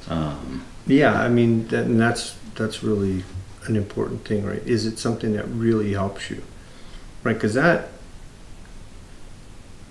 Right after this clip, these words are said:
Speaker 2: that, you know, that feels good, right? You, you're getting a, a very,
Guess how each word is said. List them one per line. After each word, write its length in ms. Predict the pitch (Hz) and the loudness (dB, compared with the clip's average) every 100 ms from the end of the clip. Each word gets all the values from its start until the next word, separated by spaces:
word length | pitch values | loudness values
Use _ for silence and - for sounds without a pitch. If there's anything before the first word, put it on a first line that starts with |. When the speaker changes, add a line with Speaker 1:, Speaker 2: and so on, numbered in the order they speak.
| - - - - - - - | -16 -16 -16 -14 -14 -14 -2
Speaker 2:
that, 220 | - - - - - | 0 0 -4 -10 0
you 120 | 131 | 2
know, 180 | 95 98 - - - - - - - - - - | 2 -2 -8 -16 -16 -16 -18 -18 -16 -16 -12 -6
that 140 | 120 | 0
feels 240 | 170 143 | 4 2
good, 340 | - 120 139 - - - | 2 0 -2 -4 -14 -8
right? 240 | 104 117 107 | -2 -2 0
You, 140 | 104 | -2
you're 280 | 104 110 107 | -2 -2 -2
getting 360 | 104 113 113 101 | 0 2 2 -2
a, 80 | 98 - - | -6 -10 -8
a 60 | 98 | -2
very, 580 | 104 107 110 110 104 | 2 4 4 4 2